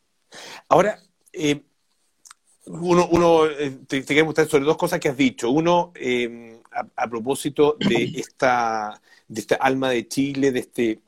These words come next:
eh, de este concepto que de alguna manera nos, nos, o, o conceptos que nos, eh, identifiquen a todos, ¿ah?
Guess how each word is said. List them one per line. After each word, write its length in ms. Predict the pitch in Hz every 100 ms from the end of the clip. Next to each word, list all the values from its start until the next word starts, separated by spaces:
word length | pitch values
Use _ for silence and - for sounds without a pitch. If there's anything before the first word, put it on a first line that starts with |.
| _ -
eh, 300 | 107 104 104 -
de 240 | 135 113
este 240 | - 120
concepto 1300 | - 120 107 - 156 156 _ _ - 160 160 156 151 -
que 220 | 127 117
de 80 | 113
alguna 320 | 113 139 143
manera 540 | 131 131 135 139 139 -
nos, 340 | 120 120 - -
nos, 300 | 113 113 - _ _ _
o, 240 | - 120 -
o 140 | 120
conceptos 880 | - 101 - 139 - - 110 - - - - -
que 120 | 120
nos, 300 | 113 - - _
eh, 260 | - 113 113 _
identifiquen 840 | 127 123 123 - - 120 156 147 135
a 100 | 117
todos, 640 | - 151 120 101 104 - -
¿ah? 240 | 117 117